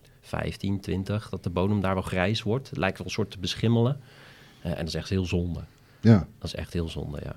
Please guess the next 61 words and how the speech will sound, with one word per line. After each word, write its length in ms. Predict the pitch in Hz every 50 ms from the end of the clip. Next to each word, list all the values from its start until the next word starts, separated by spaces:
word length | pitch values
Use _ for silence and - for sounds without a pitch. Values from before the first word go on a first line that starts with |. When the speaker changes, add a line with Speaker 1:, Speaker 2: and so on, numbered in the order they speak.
| - -
Speaker 1:
ja. 140 | - 78 80 - - - -
Speaker 2:
De 120 | 120 - -
Oosterschelde, 540 | 143 123 - - 127 - - 151 156 165
ben 80 | 156 156
je 60 | 156
daar 180 | 151 156 156 151
al 80 | 151 151
eens 100 | 147 139
in 140 | 147 156 143
geweest? 320 | 139 143 160 185 - - -
Speaker 1:
Ja, 420 | 90 92 87 85 87 87 85 90
daar 100 | 80 - -
gaan 100 | - 78
we 60 | 80
ook, 100 | 78 -
eh, 160 | 82 80 76
bijna 260 | 76 80 87 85 85
elke 300 | 73 76 78 - 85 78
zondag, 360 | 73 78 78 76 73 73 - -
eh, 140 | 80 73 78
gaan 120 | - 78
we 60 | 76 73
daar 100 | 76 78
naartoe. 200 | 73 - - 110
Speaker 2:
Elke 140 | 117 113 92
Speaker 1:
Dus 100 | 110 95
we 60 | 104
doen 80 | 107 110
het 20 | 98 -
Speaker 2:
zondag. 100 | 120 117 107
Speaker 1:
om 80 | 98 87
en 60 | 87 82 80
om. 80 | 80
Dus 160 | 85 85 90
de 80 | 85 85
ene 160 | 87 90 90
keer 120 | 87 - 90
in 60 | 90
de 80 | 90
Grevelingen 460 | 90 - 90 90 87 - 90 87 87 90
en 60 | 85
de 60 | 85
andere 180 | 82 85 87 -
keer 80 | - 87
in 60 | 85
de 60 | 82
Oosterschelde. 600 | 82 85 87 - - - 90 87 87 90 90 87 - - - - - - -
Speaker 2:
Ja. 120 | - 104 104
Speaker 1:
Ja, 140 | 71 71
de 60 | 76 65
Oosterschelde 400 | 87 87 - - - 90 82 82
is 60 | -
hartstikke 340 | 85 82 - - - - 87
mooi. 140 | 87 87
Het 80 | 87 87
is 80 | 90 -
niet 160 | 123 104 -
voor 100 | - 107
niks 260 | 107 107 101 - -
een, 180 | 107 101 98 98
eh, 300 | 98 98 95 95 95